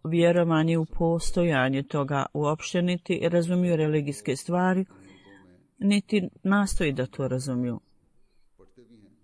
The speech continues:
Ako ima nekih ljudi u ovim zemljama, u pogledu islama, ako uopšte pročitaju nešto o islamu, to je samo da dobiju neko znanje, steknu neko znanje ili da jednostavno kažu ljudima:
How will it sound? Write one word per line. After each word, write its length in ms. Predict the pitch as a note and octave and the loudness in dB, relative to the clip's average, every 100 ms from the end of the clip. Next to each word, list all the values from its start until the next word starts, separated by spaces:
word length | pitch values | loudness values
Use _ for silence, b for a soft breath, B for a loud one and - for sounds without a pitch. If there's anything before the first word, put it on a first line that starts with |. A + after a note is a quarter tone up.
| _ _ | _ _
Ako 360 | - E3+ - F#3 | -4 -4 -2 0
ima 240 | F#3+ F#3+ | 2 2
nekih 380 | F#3 F3+ - F3 | 2 -2 -2 -2
ljudi 380 | E3 E3 F3 F3 | 0 0 0 0
u 100 | E3+ | 0
ovim 320 | E3+ E3 E3 | 2 0 0
zemljama, 640 | D#3+ D3+ E3 F#3 F3 - - _ _ _ _ _ _ _ - | 0 0 0 0 -2 -6 -12 _ _ _ _ _ _ _ -8
u 80 | D#3+ | -6
pogledu 500 | - E3+ E3 F3 F3 | 0 2 4 4 4
islama, 520 | E3+ - E3 D#3+ F3 - | 2 2 0 2 0 0
ako 360 | D#3 D3+ - D#3+ | -2 -2 -2 2
uopšte 460 | D#3+ E3+ - F3 | 2 2 0 -2
pročitaju 560 | - E3 - G#3+ A3+ D#3+ | -2 -2 -2 0 0 0
nešto 340 | D3+ - D#3+ | -2 -2 -2
o 40 | D3 | -2
islamu, 560 | D3 E3+ E3+ F#3 G3 b b b b - - | -2 0 2 2 0 b b b b -16 0
to 80 | G3 | 0
je 80 | - | 0
samo 400 | - - A#3 G3 | -6 2 4 6
da 260 | E3 E3+ E3 | 4 2 0
dobiju 440 | E3 F#3+ F3+ F3+ E3+ | 2 2 2 0 0
neko 420 | F3 - E3+ E3 | -2 -4 -4 -2
znanje, 360 | F3 E3 E3+ E3+ | 0 2 2 0
steknu 300 | G3+ F#3 F3 | -2 0 2
neko 240 | E3 E3 | 0 0
znanje 260 | F3 G3 G#3 | 0 2 2
ili 120 | G3+ | 2
da 80 | G#3 | 2
jednostavno 500 | G#3 - F#3+ F#3+ F#3+ | 0 0 0 0 0
kažu 420 | G3 G3 F#3+ F3+ | 0 0 0 0
ljudima: 520 | F3 F3 F#3+ F#3 | 0 0 0 0